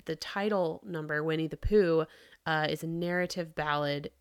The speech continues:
and they originally wrote it in nineteen sixty-six for a short, and then it's been in almost every Pooh since. And there are a lot of them. Um, so there was the,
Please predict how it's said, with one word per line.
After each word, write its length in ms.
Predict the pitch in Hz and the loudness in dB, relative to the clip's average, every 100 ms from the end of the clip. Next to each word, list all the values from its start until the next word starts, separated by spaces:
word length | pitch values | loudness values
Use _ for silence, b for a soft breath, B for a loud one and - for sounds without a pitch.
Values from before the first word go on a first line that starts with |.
| - | -8
and 320 | 165 151 151 | -4 -2 -4
they 140 | 160 | -4
originally 340 | 160 175 190 175 | -4 -2 -4 -2
wrote 160 | 170 | -2
it 80 | 160 | -2
in 40 | 160 | -4
nineteen 320 | 156 - 170 | -8 -8 -8
sixty-six 640 | - - - 165 151 - | -8 -10 -8 -6 -6 -8
for 140 | - | -6
a 60 | 147 | -6
short, 560 | 143 - 160 139 - - | -4 0 0 0 -8 -10
and 140 | 175 | -6
then 100 | 170 | -4
it's 140 | 151 143 | -6 -6
been 200 | 160 160 | -6 -4
in 120 | 151 | -6
almost 340 | 160 156 151 - | -8 -10 -10 -8
every 500 | 147 - 143 131 139 _ _ _ | -8 -6 -6 -6 -10 _ _ _
Pooh 260 | - 165 139 | -2 -2 -2
since. 360 | - 147 123 | -4 -4 -4
And 200 | - 165 | -6 -4
there 140 | 233 311 | 2 4
are 60 | |
a 100 | 175 | 4
lot 320 | 143 151 185 | 2 4 6
of 140 | 262 147 | 6 2
them. 180 | - - B B B B - | -10 -12 B B B B -2
Um, 520 | 180 170 165 156 156 - | 0 2 0 -2 -6 -12
so 520 | - - 190 170 160 156 | -10 -4 2 4 4 4
there 220 | 170 165 | 2 2
was 280 | 160 151 - | 2 0 -4
the, 440 | 170 160 151 160 | -4 -2 -2 -4